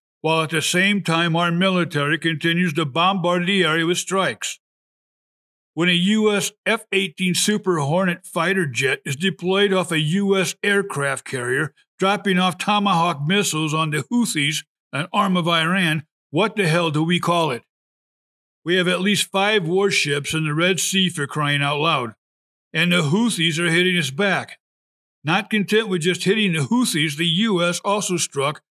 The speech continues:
three facilities used by another Iranian-backed militia, Kataib Hezbollah, after they struck us. And of course, Iran, the land of no brains and too much testosterone,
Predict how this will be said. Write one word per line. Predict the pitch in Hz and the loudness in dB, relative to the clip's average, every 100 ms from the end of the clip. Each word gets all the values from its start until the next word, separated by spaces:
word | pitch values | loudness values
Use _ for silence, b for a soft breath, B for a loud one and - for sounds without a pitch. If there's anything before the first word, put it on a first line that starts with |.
| _ - | _ -2
three | 220 | 0
facilities | 233 240 - 170 156 165 147 - _ - | 2 0 0 0 0 -2 -4 -8 _ -4
used | 180 170 | -2 0
by | 180 | 2
another | 170 160 202 233 180 | 2 2 2 2 2
Iranian-backed | 147 143 151 147 143 127 147 151 147 | 0 0 0 0 0 -2 -2 -2 -4
militia, | 131 127 127 123 160 160 _ _ _ _ | -8 -4 -2 -2 -2 -4 _ _ _ _
Kataib | 165 160 - 202 196 | -2 -2 -2 0 2
Hezbollah, | 185 170 156 139 180 190 147 139 - _ - | 2 0 0 0 2 2 0 -4 -8 _ -4
after | 165 170 175 | -4 -2 0
they | 214 | 2
struck | - - 160 131 | 2 0 -2 -2
us. | 113 - - _ _ _ _ _ _ _ _ _ _ _ | -8 -8 -10 _ _ _ _ _ _ _ _ _ _ _
And | 160 | -2
of | 208 - | 0 2
course, | 208 214 214 | 2 2 2
Iran, | 226 190 156 156 156 | 2 2 2 2 0
the | 165 | 0
land | 180 196 175 | 0 2 0
of | 147 | 0
no | 170 208 | 0 2
brains | 156 160 151 156 | 0 0 0 0
and | 147 151 | -2 0
too | 180 | 0
much | 175 180 175 | 2 0 0
testosterone, | 170 147 190 190 165 131 123 117 | -4 -4 -2 -2 -2 -4 -4 -4